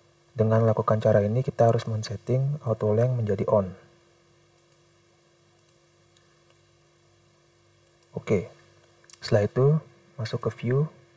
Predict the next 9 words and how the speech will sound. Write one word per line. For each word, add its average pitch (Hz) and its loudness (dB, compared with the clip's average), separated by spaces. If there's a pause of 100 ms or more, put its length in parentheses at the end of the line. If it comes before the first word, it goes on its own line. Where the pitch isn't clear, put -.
(1700)
pilih 110 0
backdrop, 117 4 (480)
dan 117 2
kita - 0
load 113 4 (800)
backdrop 117 2
yang 110 0
ingin 110 -4
digunakan. 107 -6